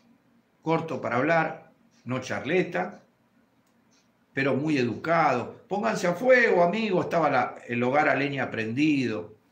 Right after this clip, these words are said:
Y claro, y yo estaba desesperado por saber dónde estaba la laguna y cómo eran los pejerreyes, que, porque para que el otro me haya dicho tanta recomendación, bueno, resulta que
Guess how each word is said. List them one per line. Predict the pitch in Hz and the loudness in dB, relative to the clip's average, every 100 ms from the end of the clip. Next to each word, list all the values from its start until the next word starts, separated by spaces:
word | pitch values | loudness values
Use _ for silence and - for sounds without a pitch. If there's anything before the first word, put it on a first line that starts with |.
| _ _ _ _ _ _ _ _ _ _ _ _ _ _ _ _ _ _ _ _ _ | _ _ _ _ _ _ _ _ _ _ _ _ _ _ _ _ _ _ _ _ _
Y | 120 | -14
claro, | 117 262 220 120 - | -2 2 2 -2 -8
y | 110 | -8
yo | 175 | -4
estaba | 185 180 185 | 0 2 2
desesperado | 131 117 135 - 139 139 208 254 | 2 -2 -6 -4 -2 2 4 4
por | 147 131 | 2 -4
saber | 123 135 | -2 0
dónde | 165 143 | 0 -2
estaba | 120 151 151 | 0 0 2
la | 127 | 2
laguna | 123 160 254 240 - | 2 0 0 0 0
y | 131 | -6
cómo | - 190 208 | -2 -2 0
eran | 196 185 | 0 2
los | 156 | 0
pejerreyes, | 156 127 131 143 240 254 165 156 | 0 0 0 2 2 2 0 -2
que, | - 127 123 - _ - | -2 -4 -4 -10 _ -6
porque | 127 123 131 | -4 -2 0
para | 131 127 | 2 2
que | - 139 | 2 2
el | |
otro | 190 233 - 113 90 - _ _ _ | 4 4 2 -4 -8 -12 _ _ _
me | - 117 | -6 0
haya | 175 196 165 131 - - | 2 2 2 2 -2 -8
dicho | 127 175 165 143 - - _ | -2 -2 -2 -4 -6 -10 _
tanta | 170 196 208 175 | 0 2 2 0
recomendación, | 143 131 135 135 131 127 127 - 175 139 160 - _ _ _ _ _ _ | 0 0 -2 -2 -2 -2 -2 0 2 0 -2 -12 _ _ _ _ _ _
bueno, | 262 - - - _ _ _ _ - | -10 -8 -8 -14 _ _ _ _ -10
resulta | 165 165 214 - 165 | -8 -8 -8 -4 -4
que | - 127 117 113 107 - | -4 -6 -4 -6 -8 -12